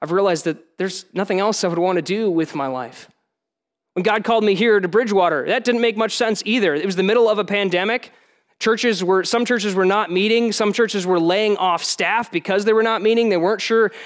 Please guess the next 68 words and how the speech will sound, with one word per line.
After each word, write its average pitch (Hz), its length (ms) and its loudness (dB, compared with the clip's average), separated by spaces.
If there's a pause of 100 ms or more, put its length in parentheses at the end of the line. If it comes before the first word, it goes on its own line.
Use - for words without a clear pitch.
(100)
where 190 140 4
they 214 80 4
were 196 80 2
gonna 190 140 0
be 214 160 0
with 208 120 0
their 196 140 0
finances. 214 580 0
And 170 140 2
right 233 120 2
in 214 60 -2
the 214 80 2
middle 208 220 2
of 185 80 0
that, 196 240 -2
God 180 200 -2
said, 180 280 0 (200)
"You're 185 140 2
gonna 269 140 2
leave 233 160 2
the 185 100 2
only 226 220 2
church 214 260 0
you've 180 100 0
ever 214 160 2
been 196 160 0
at 190 140 -2
your 175 140 0
entire 196 360 0
life, 165 320 0
and 175 140 -4
you're 208 60 0
gonna 226 160 0
go 196 160 2
start 196 320 -2
this, 175 280 -4
uh, 160 280 0
an 185 60 0
internship 202 500 0
at 170 80 -2
a 156 40 -2
church - 300 -2
you've, 185 240 -4 (360)
you 190 100 0
don't 214 140 2
really 196 180 2
know 196 180 2
very 160 240 2
well." 127 300 -4 (500)
It 175 60 -6
was 180 100 -2
like, 185 160 -2 (180)
uh, 185 120 -12 (300)
okay, 196 260 2
again, 190 340 0
if 180 140 -4
we're 226 80 2
thinking 240 240 0
about 208 180 0
strategic 220 500 -4
planning, 196 440 0 (300)
that 196 80 -2
doesn't 277 200 0
sound 254 300 0
like 233 100 0
a 214 60 -4
good 214 160 2
idea, 175 400 -2